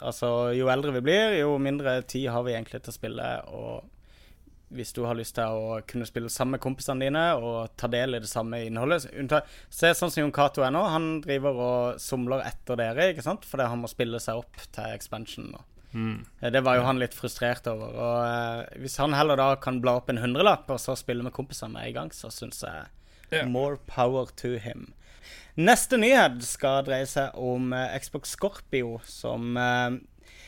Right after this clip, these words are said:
Speaker 1: eh, som nå er, eh, har Microsoft vært ute og sagt at alle spill til
Speaker 2: Mm.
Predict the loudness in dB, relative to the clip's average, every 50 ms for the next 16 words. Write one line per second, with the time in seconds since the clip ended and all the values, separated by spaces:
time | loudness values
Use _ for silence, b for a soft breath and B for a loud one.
0 | B B B B B 2 4 6 6 8 6 6 4 2 2 0 0 6 8 8
1 | 8 8 6 4 -4 -18 -20 -20 -20 -12 -6 0 2 4 4 2 0 -4 -12 -10
2 | -6 -2 0 0 2 2 0 0 0 0 2 2 2 0 2 0 -2 -2 0 2
3 | 2 2 2 2 -4 -4 -4 -2 2 2 2 4 4 2 0 0 0 -2 -4 -4
4 | -4 -8 -16 -8 0 2 4 4 4 4 6 6 6 4 4 -2 -10 -20 -20 -20
5 | -20 -20 -20 -20 -20 -20 -20 -20 -20 -20 -20 -20 -20 -20 0 2 4 4 4 2
6 | -4 -12 -20 -20 -20 -20 -20 -20 -20 -20 -20 -20 -20 -20 -20 -20 -20 -20 -20 -20
7 | -20 -20 -20 -16 0 2 4 4 6 4 2 -2 -6